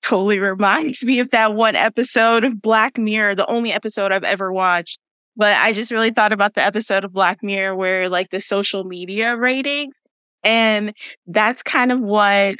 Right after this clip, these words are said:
the, what that reminded me of when you talked about collaborative filtering that the apps use.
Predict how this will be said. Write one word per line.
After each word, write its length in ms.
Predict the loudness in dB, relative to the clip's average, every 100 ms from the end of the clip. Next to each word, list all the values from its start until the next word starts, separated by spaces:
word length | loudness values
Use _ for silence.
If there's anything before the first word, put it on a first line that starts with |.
| _
the, 580 | 0 2 4 4 0 -2 -4
what 260 | 0 0 2
that 220 | 0 0
reminded 400 | 2 2 0 -4
me 200 | -4 0
of 280 | 2 0 -2
when 160 | -6
you 100 | -6
talked 320 | -4 -4 -2
about 480 | -4 0 2 2 0
collaborative 800 | -2 0 2 2 2 0 0 -2
filtering 640 | 0 0 0 0 2 2
that 220 | 2 0 2
the 180 | 0 0
apps 380 | -2 -2 -4
use. 580 | -2 -2 -2 -4 -6 -8